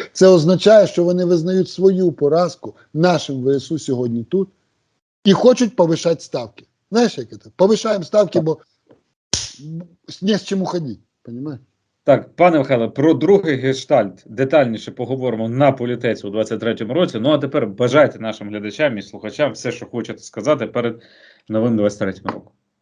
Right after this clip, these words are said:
Speaker 1: Слухайте, не люблю я ті пафос-, пафоси, нові двадцять треті роки і так далі. Я тобі скажу так: е, і глядачам скажу. Будьте буддистами.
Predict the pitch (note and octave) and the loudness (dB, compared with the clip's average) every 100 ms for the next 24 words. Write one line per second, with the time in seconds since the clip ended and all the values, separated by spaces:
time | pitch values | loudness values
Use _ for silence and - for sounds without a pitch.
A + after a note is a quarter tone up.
0 | _ - - _ - A#2 G#2 A2+ B2 C3 | _ -20 -20 _ -12 -10 -8 -4 -2 -2
1 | A#2+ A2 G#2 - - D#3+ B2 - - - | 0 0 -2 -6 -4 0 0 -4 -10 -6
2 | C3+ - A2+ - G#2+ G#2+ A2 A#2 G2 G2+ | -6 -6 -12 -10 -8 -4 0 -2 -2 -8
3 | G#2 G#2+ G#2+ G#2 G#2+ G#2 F2+ G2 F#2+ A2+ | -8 -8 -6 -6 -4 -6 -6 -10 -6 2
4 | F3+ C3+ - - - - - - B2 - | 2 2 -4 -16 -18 0 2 2 0 -6
5 | G2+ G2 - - _ - A2+ A2+ A2 G#2+ | -10 -10 -14 -20 _ -10 -4 -2 0 -2
6 | F#2+ _ _ - A#2+ B2 A#2 A2+ F#2+ - | -6 _ _ -6 0 2 2 -2 -8 -14
7 | G2+ F#2 _ _ - - _ _ - D3 | -18 -18 _ _ -20 -20 _ _ 0 2
8 | F#3 D3+ B2 G2+ F#2+ - F#2+ | 4 2 2 -2 -8 -10 -20